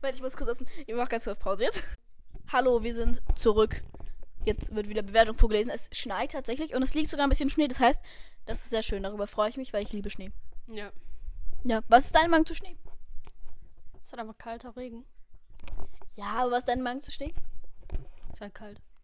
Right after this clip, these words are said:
Speaker 2: Ich mag
Speaker 1: Ja, ich mag Schnee. Magst
Speaker 2: Okay.
Speaker 1: du Schnee?
Speaker 2: Es geht. Ich hasse es nicht.
Speaker 1: Okay, das ist schon mal, das ist schon mal ein großer Schritt bei ihm, muss man so sagen. Also, jetzt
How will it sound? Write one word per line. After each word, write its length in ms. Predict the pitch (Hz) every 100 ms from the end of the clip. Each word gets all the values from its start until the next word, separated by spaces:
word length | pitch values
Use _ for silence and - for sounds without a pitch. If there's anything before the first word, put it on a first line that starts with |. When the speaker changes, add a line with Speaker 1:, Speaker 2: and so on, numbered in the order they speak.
| - - - - - -
Speaker 2:
Ich 100 | -
mag 180 | - 208
Speaker 1:
Ja, 520 | 196 208 214 220 233
ich 160 | - 330
mag 240 | 330 -
Schnee. 300 | - - - - - - -
Magst 40 | 240
Speaker 2:
Okay. 220 | 240 202
Speaker 1:
du 60 | 202
Schnee? 220 | - 196 - - - - - - - _ - - - - - - - - - -
Speaker 2:
Es 180 | 226 -
geht. 240 | 233 226 _ _ -
Ich 140 | -
hasse 180 | 254 240
es 100 | 202
nicht. 220 | 196 - - - - - -
Speaker 1:
Okay, 320 | - - 453 - -
das 120 | -
ist 120 | 302
schon 100 | 359
mal, 240 | 285 269 226
das 160 | 214 311
ist 100 | 285
schon 100 | 320
mal 160 | 262 247
ein 120 | 233
großer 300 | 240 254 226
Schritt 200 | 214 -
bei 120 | 190
ihm, 280 | 196 196 233
muss 140 | 233
man 100 | 214
so 100 | 202
sagen. 260 | 196 190 - -
Also, 220 | 262 226 - -
jetzt 300 | 277 277